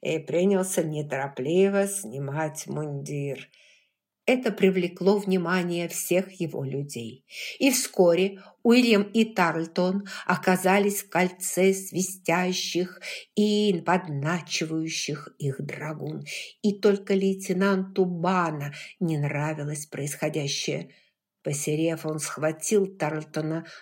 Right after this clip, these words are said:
за руку и воскликнул: «Полковник!» «Сэр!» Голос его звучал испуганно, однако лейтенант, на взгляд Уильяма, больше опасался возражать офицеру,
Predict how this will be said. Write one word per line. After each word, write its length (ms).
за 380
руку 220
и 20
воскликнул: 840
«Полковник!» 720
«Сэр!» 840
Голос 300
его 100
звучал 460
испуганно, 580
однако 420
лейтенант, 720
на 120
взгляд 520
Уильяма, 540
больше 420
опасался 800
возражать 680
офицеру, 800